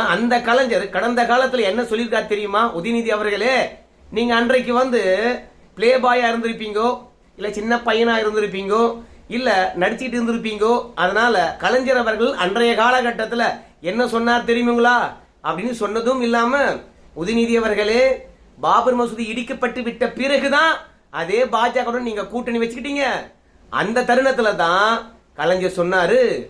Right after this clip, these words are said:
திராவிட கழகங்கள் போன்று ஆர் எஸ் எஸும் மக்களுக்கு பணி செய்யக்கூடிய ஒப்பற்ற தன்னலமற்ற இயக்கம்.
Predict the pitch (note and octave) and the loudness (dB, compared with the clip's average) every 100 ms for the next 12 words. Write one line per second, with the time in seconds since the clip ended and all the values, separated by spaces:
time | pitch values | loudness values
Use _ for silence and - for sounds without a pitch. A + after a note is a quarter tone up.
0 | - _ - B2 E3 A3+ B3+ B3 A#3+ A#3+ | -16 _ -12 0 2 4 4 2 2 2
1 | A3 A3 G#3 G3+ B3 B3+ D4+ E4 B3+ D3 | 0 -4 -4 2 2 2 -2 -2 -2 -2
2 | A#2+ - _ - C#3 G#3+ C4+ C4 B3+ A#3+ | -8 -18 _ -6 2 4 4 2 0 0
3 | A#3+ G3+ G3+ A3+ A#3 - - _ C3 F3+ | 0 0 0 0 -2 -8 -20 _ -2 -2
4 | F#3 B3 A#3 A3 - F3+ B3 B3 C4 B3 | 0 0 -2 -6 -2 -2 0 -2 0 -2
5 | G#3+ A#3 G#3 B3 A#3+ F#3 A#3+ G#3 - A#3+ | -2 -4 0 0 2 0 -2 -4 0 0
6 | F#3+ G3 E3+ F#3 A#3+ B3+ C4 - B3+ B3 | 0 -2 -4 0 2 2 0 0 0 0
7 | G#3+ - A3 B3 A3 C#3+ A#2+ | 0 0 0 0 -2 -6 -10